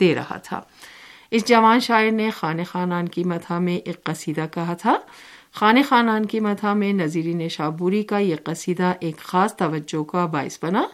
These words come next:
اور اس نے خانِ خانان کو اپنے یہاں ملازمت کے لیے بلا لیا۔ چنانچہ نظیری جیسے جوان نے کہ جو ایسے مواقع کے انتظار میں تھا، انتہائی پرجوش انداز میں اس ملازمت کی پیشکش کو قبول کر لیا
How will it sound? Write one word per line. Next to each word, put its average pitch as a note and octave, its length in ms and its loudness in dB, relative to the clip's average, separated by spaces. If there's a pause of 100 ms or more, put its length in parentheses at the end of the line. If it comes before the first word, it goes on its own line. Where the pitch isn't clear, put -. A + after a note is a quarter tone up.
(480)
اور F3 380 4
اس F3+ 220 -2
نے F3 120 0
خانِ F#3 460 0
خانان D#3+ 380 -4
کو E3+ 340 -2 (400)
اپنے F#3 320 0
یہاں F#3+ 360 4
ملازمت D#3 540 -2
کے E3 160 -4
لیے E3 300 -2 (100)
بلا F#3 300 0
لیا۔ - 240 -8 (320)
چنانچہ A3+ 440 4
نظیری E3 520 0
جیسے E3 340 -4
جوان D#3 400 -4
نے D#3 180 -6
کہ E3 160 -6
جو D#3+ 260 -4 (520)
ایسے G3+ 360 2
مواقع E3 500 0
کے F3 160 -2
انتظار D#3 440 -4
میں D3+ 200 -8
تھا، A#3+ 200 0 (480)
انتہائی G#3 640 4
پرجوش G3 760 0
انداز D3+ 460 -2
میں E3 220 -2
اس - 200 -10
ملازمت D#3 520 -4
کی E3+ 120 -6
پیشکش D#3 480 -4
کو E3 240 -6
قبول C#3+ 280 -4
کر D#3+ 180 -8
لیا G#3 280 0